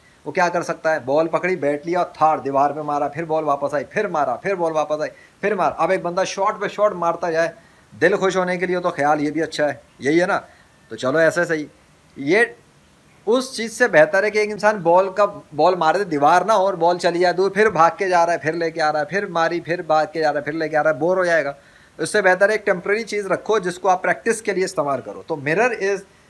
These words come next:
जो आप, मैंने देखा है mirror से बड़ी practice होती है। Even,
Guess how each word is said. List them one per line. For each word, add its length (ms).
जो 120
आप, 240
मैंने 260
देखा 220
है 140
mirror 220
से 140
बड़ी 160
practice 380
होती 200
है। 120
Even, 220